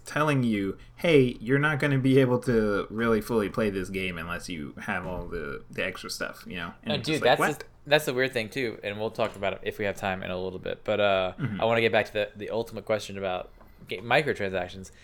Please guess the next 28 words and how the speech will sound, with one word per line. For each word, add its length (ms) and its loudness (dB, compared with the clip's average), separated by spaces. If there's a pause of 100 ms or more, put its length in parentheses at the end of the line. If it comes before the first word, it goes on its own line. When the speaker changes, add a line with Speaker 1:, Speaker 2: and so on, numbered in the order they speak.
(140)
Speaker 2:
So 360 6
I 220 8
feel 280 0
like, 300 0
this 140 -6
is 120 -6
my 240 2
opinion, 400 -4
and 80 -6
I've 120 -6
thought 200 4
about 140 4
it 60 -2
a 60 2
little 160 -2
bit, 240 -4 (380)
that 340 10
Speaker 1:
Mm-hmm. 220 -4 (200)
Speaker 2:
basically, 640 2 (460)
I'm 180 2
okay 380 6
with 140 4
them 200 4
in 140 -6
certain 320 0
cases, 500 -8
Speaker 1:
Mm-hmm. 540 -20
Speaker 2:
but 460 10